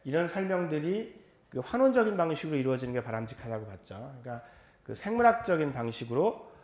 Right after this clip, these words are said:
어, 그 사회과학에서 다루는 여러 가지 현상들을 전부 다, 다 설명해낼 수 있다고, 어, 봤는데, 어, 정말로 이것이 가능한가 하는 것에 대해서 윌슨은 굉장히 낙관적이에요. 그런데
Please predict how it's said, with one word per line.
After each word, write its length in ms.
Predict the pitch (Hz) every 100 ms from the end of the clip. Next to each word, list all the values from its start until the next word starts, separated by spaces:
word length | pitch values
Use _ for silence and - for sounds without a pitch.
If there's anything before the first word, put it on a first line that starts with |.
| - -
어, 420 | 110 107 107 113 -
그 400 | - 104 101 - -
사회과학에서 680 | - 185 170 156 139 123
다루는 280 | - 113 117
여러 180 | 113 107
가지 200 | 110 110
현상들을 480 | 143 147 127 101 92 - - - _ - 113
전부 220 | 117 113 113
다, 120 | 113
다 320 | 110 107 107 - - _
설명해낼 480 | - 160 156 143 117
수 120 | 131
있다고, 540 | 113 113 104 104 101 - _ _
어, 240 | 104 101 98
봤는데, 720 | 107 104 104 139 101 - - - - - _
어, 240 | 113 113 135
정말로 440 | 143 180 208 196
이것이 280 | 156 160 -
가능한가 920 | 113 127 147 139 131 120 107 - - -
하는 220 | - 156
것에 220 | 156 139 135
대해서 200 | 120 135
윌슨은 340 | 117 127 135
굉장히 220 | 120 131
낙관적이에요. 720 | 127 107 170 180 156 107 92 95 -
그런데 560 | 131 147 143 160 110